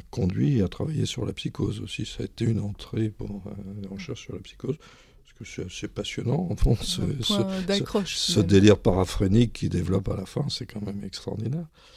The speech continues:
Speaker 1: Et puis au début, c'est aussi intéressant de la psychanalyse, enfin bon, c'est, ça m'a bien intéressé. J'avais même voulu faire un doctorat sur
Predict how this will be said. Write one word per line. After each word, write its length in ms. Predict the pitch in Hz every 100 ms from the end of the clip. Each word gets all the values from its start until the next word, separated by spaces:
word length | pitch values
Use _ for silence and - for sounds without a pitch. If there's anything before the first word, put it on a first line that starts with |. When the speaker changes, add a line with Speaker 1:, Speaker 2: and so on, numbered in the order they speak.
| - - _
Speaker 1:
Et 40 | -
puis 120 | 90
au 100 | 85
début, 560 | 80 85 - 95 110
c'est 160 | 95 -
aussi 420 | 82 - - 98
intéressant 540 | 95 - 90 95 - 101
de 60 |
la 60 | 90
psychanalyse, 680 | - - 98 101 110 160 131
enfin 200 | - -
bon, 180 | 92 113 107 95 - - - - - - - - -
c'est, 720 | - - - - - 101 104 98
ça 220 | - 104
m'a 140 | 107
bien 220 | 95 104 101
intéressé. 540 | 101 - 110 98 -
J'avais 280 | 113 117 110
même 200 | 107 107
voulu 220 | 110 101
faire 200 | 104 104
un 40 | 95
doctorat 640 | 98 - 104 98 104 113 120
sur 240 | - -